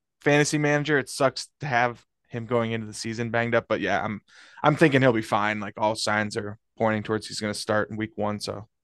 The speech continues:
yeah. Uh, Jordan Addison, another rookie receiver. Um, he just came off concussion protocol.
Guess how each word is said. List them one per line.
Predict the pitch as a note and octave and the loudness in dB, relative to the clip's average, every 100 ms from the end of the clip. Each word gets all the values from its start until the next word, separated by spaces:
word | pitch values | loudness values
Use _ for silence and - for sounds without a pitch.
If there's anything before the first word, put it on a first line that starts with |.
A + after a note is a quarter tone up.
| _ - | _ -14
yeah. | F#2+ - _ _ _ _ _ _ _ _ _ _ _ _ _ _ _ | -12 -14 _ _ _ _ _ _ _ _ _ _ _ _ _ _ _
Uh, | B2+ C3 C3 B2+ B2 - _ _ - | 6 8 10 10 8 4 _ _ 0
Jordan | E3 E3+ D3 | 6 8 8
Addison, | C3+ D3+ D#3 F3 E3 E3 D#3+ - _ _ _ _ _ - | 6 6 4 4 4 2 -2 -10 _ _ _ _ _ -6
another | C3 D3 D#3+ D#3 D#3+ | 2 4 6 6 4
rookie | D3 D#3+ D#3+ | 0 -2 0
receiver. | D#3 - D#3+ D3+ D#3 D#3 D#3 - _ _ _ _ _ _ _ _ _ _ | -2 -2 -2 0 4 2 2 -8 _ _ _ _ _ _ _ _ _ _
Um, | B2+ B2+ B2+ B2+ B2+ | -2 2 2 0 -4
he | - C#3 | -8 -6
just | C3 D#3 - | -2 -2 2
came | D#3 C#3+ | 2 6
off | C3+ - | 4 2
concussion | C3 C3 B2+ A#2+ | -6 -4 -4 -4
protocol. | A2+ A#2 A2+ - A#2 A2 | -4 -2 -2 2 4 2